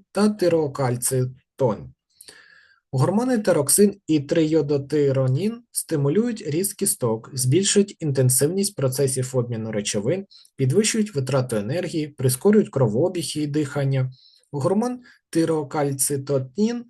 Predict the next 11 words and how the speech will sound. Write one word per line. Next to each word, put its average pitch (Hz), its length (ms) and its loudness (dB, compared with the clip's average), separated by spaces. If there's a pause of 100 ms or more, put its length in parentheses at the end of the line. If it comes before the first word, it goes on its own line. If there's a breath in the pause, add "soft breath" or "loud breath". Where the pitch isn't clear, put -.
(220 soft breath)
регулює 180 440 2
вміст 170 300 -4
кальцію 107 480 -2
в - 40 -10
крові, 101 500 -4
сприяє 156 580 6
його 131 400 4 (280)
збереженню 165 800 4
у 226 140 -2
кістковій 123 520 0
тканині. 101 580 -8